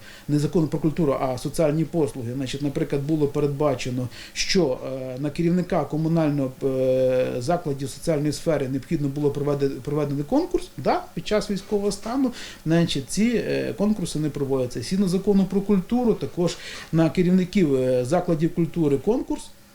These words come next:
так, конкурс не проводиться, призначається одноособово. Це що стосується, е, так, а от, бо що стосується, наприклад, е, районних, обласних рад, оскільки це теж стру-, с-, с-, сфера місцевого самоврядування,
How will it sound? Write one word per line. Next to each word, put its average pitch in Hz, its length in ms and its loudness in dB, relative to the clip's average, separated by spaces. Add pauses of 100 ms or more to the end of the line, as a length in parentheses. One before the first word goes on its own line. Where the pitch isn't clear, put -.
(120)
так, 254 220 0
конкурс 233 380 -2
не 180 80 2
проводиться, 165 540 0
призначається 180 800 -2
одноособово. 156 1120 0 (260)
Це 226 200 2
що 190 160 -2
стосується, 185 800 0 (300)
е, 135 440 -2
так, - 320 -2
а 147 160 0
от, 151 280 0
бо 139 560 0 (180)
що 180 180 -2
стосується, 180 520 2
наприклад, 165 540 0
е, 135 340 0
районних, 170 580 2
обласних 185 540 2
рад, 135 280 2
оскільки 139 300 -6
це 147 120 -4
теж 143 180 -2
стру-, 143 380 -2
с-, - 320 -4
с-, - 340 -8
сфера 147 580 0 (840)
місцевого 156 460 0
самоврядування, 160 760 0